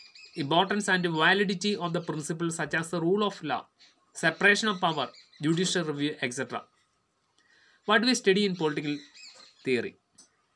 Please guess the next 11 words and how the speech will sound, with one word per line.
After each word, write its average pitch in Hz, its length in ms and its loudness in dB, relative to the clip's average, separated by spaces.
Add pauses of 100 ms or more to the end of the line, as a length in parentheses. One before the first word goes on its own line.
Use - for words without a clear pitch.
(2000)
We 160 140 2
study 180 260 4
the 190 120 4
following 190 480 2
in 170 140 -4
political 165 360 -2
theory. 143 380 -2 (360)
Political 170 420 2
theory 165 340 0
handles 180 500 0
ideas 180 500 2